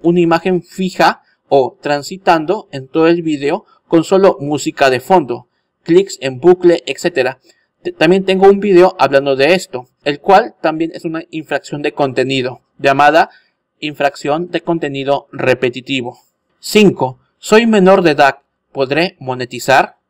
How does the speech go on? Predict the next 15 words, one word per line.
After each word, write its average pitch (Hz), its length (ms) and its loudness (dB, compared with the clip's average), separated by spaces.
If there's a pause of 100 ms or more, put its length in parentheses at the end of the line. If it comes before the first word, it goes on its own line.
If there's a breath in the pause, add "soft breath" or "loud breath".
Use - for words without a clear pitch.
(320)
Lamento 220 420 4
decir, 165 380 2 (160)
no, 143 480 -2
no 185 200 0
podrás. 139 500 0 (200)
Un 226 140 0
menor 240 300 -4
de 170 80 0
edad 156 320 0 (360)
de 135 220 -8
catorce 175 600 -2
años 135 460 -4
a 135 140 -6
dieciocho 156 640 -4
años 147 420 -2